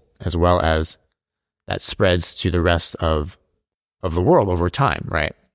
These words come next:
It's recognizing our own inner power in this, even if it's a longer game, even if it's a longer game. But the time's gonna pass anyway, <laughs> and we might as well take a shot as humanity, right? We might as well take a shot in our own lives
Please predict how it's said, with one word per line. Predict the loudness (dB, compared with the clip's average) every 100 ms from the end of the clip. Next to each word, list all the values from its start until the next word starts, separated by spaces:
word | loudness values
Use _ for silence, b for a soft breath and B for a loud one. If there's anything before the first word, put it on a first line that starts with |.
| -12
It's | 0
recognizing | 0 2 2 2 2
our | 2
own | 2 2
inner | 2 0
power | -2 -2 0 2
in | 2
this, | 0 -2 -6 -14 _ _ _ _ _ 0
even | 2 4
if | 2
it's | 2
a |
longer | 2 4 2 2
game, | 2 0 -2 -8 _ _ _ _ _ _ -2
even | 2 2
if | 2
it's | 2
a |
longer | 2 2 2 0
game. | 0 0 -4 -12 _ _ _ _ _ -14 0
But | 2 2 0 _ _ _ _ _ _ -4
the | -2
time's | 2 4 4 2
gonna | 0
pass | 2 2 2
anyway, | 2 2 4 4 2 0
<laughs> |
and | -2 -2
we | 0 2
might | 4
as | 4
well | 4 2
take | 2 0
a |
shot | 2 2 0 -4 -2
as | -2 -2
humanity, | -2 0 0 -2
right? | 0 -2 -4 -16 -8
We | -2
might | 0
as | 2
well | -2
take | -2 -2 0
a |
shot | 0 0 2
in |
our | 2
own | 2 2
lives | 2 0 -4 -12